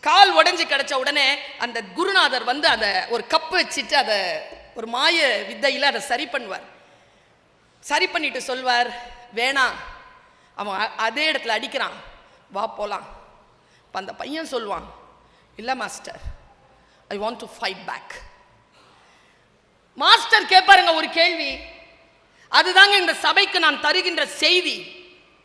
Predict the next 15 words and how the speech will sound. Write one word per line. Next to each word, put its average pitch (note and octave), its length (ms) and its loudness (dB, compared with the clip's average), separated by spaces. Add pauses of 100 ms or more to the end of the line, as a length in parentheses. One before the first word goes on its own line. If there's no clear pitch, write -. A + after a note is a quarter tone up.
(540)
மாஸ்டர் F4+ 420 2
கேட்பாரு, C4 520 2 (360)
இவ்ளோ G4 280 2
ஆடிட்டல, D#4 600 4 (600)
இவ்வளவு F#4+ 280 4
அவனை D#4+ 220 0
போட்டு F4+ 220 4
அடிச்சல, D4 380 2
அவனை G4 200 2
உன்னை D4+ 160 4
அடிச்சால, D4+ 320 2 (320)
ஆட்டம் E4 260 -2
முடிஞ்சது C#4+ 360 -6
விடு. C#4 160 -2 (1160)
"இல்ல D4 140 -6